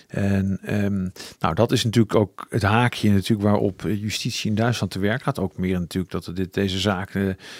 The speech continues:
eh, de wijze waarop ze georganiseerd worden, de tijdelijkheid van, eh, het bezit van die aandelen, alles aan die transacties kan je zien dat het gaat nu juist niet om een bepaald risico af te dekken, om, of even oneffenheden in de markt, eh, van te profiteren. Nee, het is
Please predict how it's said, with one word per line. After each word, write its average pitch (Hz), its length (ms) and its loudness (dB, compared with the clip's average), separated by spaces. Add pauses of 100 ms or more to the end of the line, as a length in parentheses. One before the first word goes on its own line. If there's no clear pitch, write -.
(160)
eh, - 120 -10 (500)
de 101 140 -2
wijze 110 300 4
waarop 104 200 2
ze - 120 -2
georganiseerd 123 600 4
worden, 107 360 2
de 98 120 -6
tijdelijkheid 107 680 4
van, 101 300 0
eh, 104 60 4
het 98 220 0
bezit 120 360 4
van 110 220 0
die 110 160 2
aandelen, 104 360 2
alles 147 500 2 (340)
aan 113 160 -4
die 107 80 -4
transacties 107 440 0
kan 98 160 0
je 98 80 2
zien 113 320 2 (180)
dat 98 140 -6
het 95 120 -6
gaat 110 340 0
nu 104 140 0
juist 110 320 4
niet 113 140 -2
om 107 100 -2
een 104 100 2
bepaald 117 300 -2
risico 127 360 -2
af 104 140 0
te - 80 -10
dekken, 107 280 0
om, 104 160 -4 (340)
of - 160 -10
even 110 320 -2
oneffenheden 117 720 2 (320)
in 117 160 -2
de 113 60 2
markt, 131 420 2
eh, 120 340 -2
van 117 200 -6
te 107 80 -8
profiteren. 104 520 -2
Nee, 107 340 2 (220)
het - 180 -4
is - 240 0